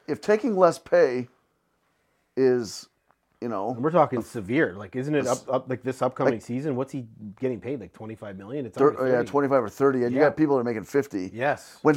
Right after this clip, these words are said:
Speaker 1: when Peyton Manning was making eighteen, Brady was making twelve. You know, you know what I'm saying? Like,
Speaker 2: Mm-hmm.
Speaker 1: he, I mean, it's, he's always significantly thirty-three percent less.
Speaker 2: Yes.
Speaker 1: You know, uh, so I mean, I, I look at it like, you know, it, to me, that's, that's,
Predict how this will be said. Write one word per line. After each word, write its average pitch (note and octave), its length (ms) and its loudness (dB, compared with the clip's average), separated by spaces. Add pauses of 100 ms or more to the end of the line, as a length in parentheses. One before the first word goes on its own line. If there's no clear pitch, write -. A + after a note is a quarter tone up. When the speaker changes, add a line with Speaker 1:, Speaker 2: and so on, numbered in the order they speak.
Speaker 1:
when C#3+ 220 2
Peyton E3+ 240 2
Manning D#3+ 280 0
was C3 120 0
making B2+ 360 0
eighteen, A#2+ 560 -6
Brady A#2+ 220 -2
was A#2 140 -4
making A2 280 -6
twelve. G#2+ 560 -2 (360)
You C#3 80 2
know, D#3+ 100 0
you E3 100 -4
know F3+ 60 6
what E3+ 80 6
I'm C3 60 0
saying? D#3 380 4
Like, C3+ 160 4
Speaker 2:
Mm-hmm. D3 140 0
Speaker 1:
he, - 40 -4
I D3 60 0
mean, D3+ 200 0
it's, C#3 140 -2
he's D#3 180 -8
always F3 440 6
significantly D3+ 840 2
thirty-three D3+ 460 2
percent G#2 340 -8
less. G2+ 320 -4
Speaker 2:
Yes. A#2+ 420 -8 (140)
Speaker 1:
You D3+ 80 0
know, C#3+ 300 4
uh, A2+ 560 2
so F3+ 220 2
I G3 80 4
mean, G3+ 100 -2
I, G3 160 0
I F#3 140 4
look F#3+ 260 -2
at D3 80 0
it C3 100 -4
like, B2 400 -2 (1400)
you D3 100 -2
know, C3+ 120 4
it, D#3+ 320 -4
to D3+ 100 -6
me, F3 200 0
that's, C#3+ 240 2
that's, - 380 -6